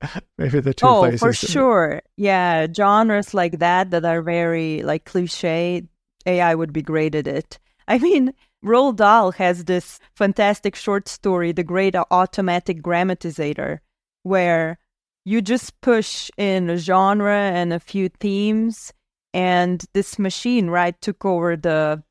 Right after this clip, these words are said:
Speaker 2: literary market and just published under the actual names of authors, but, you know, just completely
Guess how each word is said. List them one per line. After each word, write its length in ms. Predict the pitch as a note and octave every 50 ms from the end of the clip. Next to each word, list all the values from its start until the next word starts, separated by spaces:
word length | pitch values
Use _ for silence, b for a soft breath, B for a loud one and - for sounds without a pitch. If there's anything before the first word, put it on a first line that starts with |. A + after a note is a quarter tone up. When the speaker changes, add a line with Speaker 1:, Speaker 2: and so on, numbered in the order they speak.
| _ _ -
Speaker 2:
literary 420 | G#3 B3 D#4 C4+ C#4+ A#3+ G3 F#3 F3
market 680 | E3 D#3 D3+ D3 D#3 - - - D#3+ _ - - - _ _ _ _ _ _ _ - -
and 480 | F#3 F3+ F3+ F3+ F3 F3 F3+ E3+ - -
just 240 | G#3 A3 - - -
published 540 | A3 G#3 G3 F3+ F#3 F3 E3+ D#3 - - - -
under 680 | F3 F3 E3+ E3+ D#3+ D#3+ D#3 D#3 D#3 D3+ D3 C#3+ D3+ - _ _ _ _ _ _ - F3+ -
the 440 | F#3 F3 E3 D#3 D#3 D3+ D3+ D3 -
actual 460 | - F3+ F3+ - - - F#3 E3+ E3+
names 320 | E3+ E3+ E3 D#3+ E3 E3+ -
of 140 | E3+ D#3 F3
authors, 760 | E3 F3 F3+ F3+ - - - D3+ D3+ D3+ D#3 E3+ - - _ -
but, 380 | E3 D3 C#3+ D3+ _ - - -
you 100 | F3 E3+
know, 300 | D#3 C#3+ C#3+ C#3 D#3 - _ _ -
just 200 | - F#3+ - - -
completely 840 | G#3 F#3 - - G3+ G3 F3 - - F3 F3 E3+ D#3+ D#3 D3+